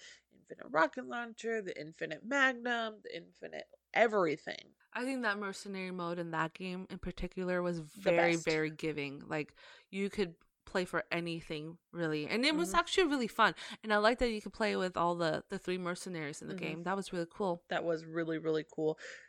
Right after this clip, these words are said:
Speaker 1: Especially Mikhail.
Speaker 2: Yeah.
Speaker 1: Poor
Speaker 2: We had to play
Speaker 1: Mikhail.
Speaker 2: Carlos. Yeah.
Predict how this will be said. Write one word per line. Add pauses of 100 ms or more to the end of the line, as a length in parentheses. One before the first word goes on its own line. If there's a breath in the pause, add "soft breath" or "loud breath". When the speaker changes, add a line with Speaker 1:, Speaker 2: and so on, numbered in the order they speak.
(100)
Speaker 1:
Especially (240)
Mikhail. (760)
Speaker 2:
Yeah. (200)
Speaker 1:
Poor
Speaker 2:
We
had
to
play
Speaker 1:
Mikhail.
Speaker 2:
Carlos. (340)
Yeah.